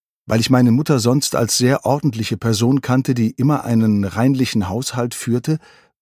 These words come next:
war es mir gleich aufgefallen, als ein Kalenderblatt erstaunlicherweise über den Tag hinaus hängen blieb, den es bezeichnete. Dieser siebente September dehnte sich also gleichsam aus zunächst unerfindlichen Gründen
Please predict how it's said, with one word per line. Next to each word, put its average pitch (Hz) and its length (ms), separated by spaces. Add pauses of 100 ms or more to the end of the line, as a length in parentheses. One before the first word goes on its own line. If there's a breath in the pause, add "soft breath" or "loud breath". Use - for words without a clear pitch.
(120)
war 127 160
es 135 100
mir 135 100
gleich 123 400
aufgefallen, 110 760
als 113 400
ein 135 300
Kalenderblatt 139 680
erstaunlicherweise 127 1160
über 156 280
den 127 200
Tag 123 280
hinaus 113 520
hängen 135 340
blieb, 131 320
den 123 160
es 123 100
bezeichnete. - 680 (1000)
Dieser 131 240
siebente 135 420
September 127 640
dehnte 135 400
sich 131 240
also 120 240
gleichsam 127 640
aus 120 320
zunächst 127 440
unerfindlichen 135 800
Gründen 135 440